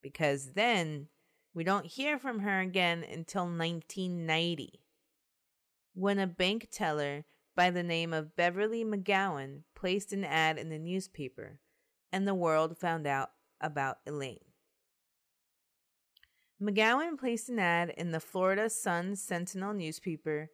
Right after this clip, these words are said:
seeking a potential roommate for her condo in Fort Lauderdale, Florida.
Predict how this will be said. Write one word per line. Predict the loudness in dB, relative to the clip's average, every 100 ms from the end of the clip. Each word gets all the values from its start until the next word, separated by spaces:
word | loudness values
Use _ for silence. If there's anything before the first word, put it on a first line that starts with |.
| _ _ _ _
seeking | -8 -4 -2 -2 -2
a | -2
potential | -4 -4 -4 -4 -2 -4
roommate | -2 -4 -2 -4 -6
for | -6 -2
her | -2
condo | 0 2 2 2 2 2
in | -2
Fort | -4 0 0 2
Lauderdale, | 0 0 0 0 0
Florida. | -4 -2 2 2 0